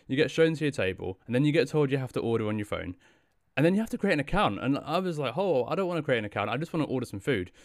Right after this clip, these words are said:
So I can sympathize with people having some weak or some reused passwords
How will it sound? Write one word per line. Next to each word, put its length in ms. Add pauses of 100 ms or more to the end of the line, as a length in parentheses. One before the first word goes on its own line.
So 340
I 200
can 420
sympathize 800
with 280
people 260
having 260
some 240
weak 220
or 40
some 200
reused 320
passwords 420